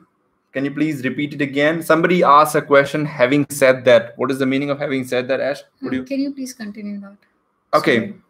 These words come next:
Speaker 1: So, um, sorry?
Speaker 2: No, no, no.
Speaker 1: Okay, we have, um, so ma'am continued and she
Speaker 2: Uh,
Speaker 1: ended.
Speaker 2: guys, we'll continue that later. Let's jump to the next question.
Speaker 1: The next question is here.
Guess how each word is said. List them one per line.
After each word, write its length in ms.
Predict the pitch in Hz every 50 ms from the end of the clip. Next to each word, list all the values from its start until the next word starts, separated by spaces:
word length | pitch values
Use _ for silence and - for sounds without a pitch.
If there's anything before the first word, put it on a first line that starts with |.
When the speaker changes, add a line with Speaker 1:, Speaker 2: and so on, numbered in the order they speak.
| _ _ _ _ _ _ _ _ _ _ _ - -
Speaker 1:
So, 560 | - - - 135 135 135 135 135 135 147 143
um, 500 | 135 127 127 127 123 123 127 123 120 - _ _ _ - _ _ _
sorry? 420 | - - 139 143 165 196 185 185 - _ _ _ _ _ _ _ _ _ - 285
Speaker 2:
No, 140 | 302 311
no, 100 | 285 262
no. 160 | 214 202 220 277 _ _ - 165
Speaker 1:
Okay, 240 | 175 175 143 117
we 180 | 113 135 180 202
have, 340 | 190 175 170 175 170 170 -
um, 840 | 151 151 151 151 156 156 156 156 156 156 156 160 160 151 156 - - _ _ _ _ _ - _ _ _ _ _ _ _ _ _ _ _ _ _ _ _
so 300 | _ _ - 135 135 135
ma'am 320 | 131 131 135 143 151 156 151
continued 540 | 143 143 131 147 147 151 151 160 160 160
and 220 | - - 131 127 127
she 100 | 127 135
Speaker 2:
Uh, 40 | -
Speaker 1:
ended. 340 | 262 - - - 277 277 277
Speaker 2:
guys, 300 | 285 311 330 370 339 330
we'll 160 | 311 339 320
continue 420 | - 294 277 269 277 285 294 302 302
that 160 | 294 285 269
later. 280 | 269 262 254 247 339 370
Let's 320 | 359 302 294 285 - -
jump 220 | - 254 254 262 254
to 60 | 294
the 100 | 247 269
next 260 | 254 240 233 233 - -
question. 400 | - 226 214 220 - - 139 151
Speaker 1:
The 80 | 160
next 160 | 175 180 180
question 380 | - 175 175 175 170 170 165 160
is 300 | 156 156 151 147 - -
here. 640 | - - - - 156 156 165 180 196 254 294 294